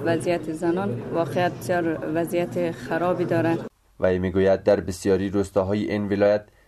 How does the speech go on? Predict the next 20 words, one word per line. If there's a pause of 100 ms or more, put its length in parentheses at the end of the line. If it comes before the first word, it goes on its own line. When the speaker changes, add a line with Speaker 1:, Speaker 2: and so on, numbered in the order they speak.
Speaker 2:
زنان
و
مردان
از
حقوقشان
آگاهی
نداشته (300)
و
زمینه
برای
آگاهی
دهی
آنان (320)
به
دلیل
جغرافیای
خشن
مساعد
نبوده
است.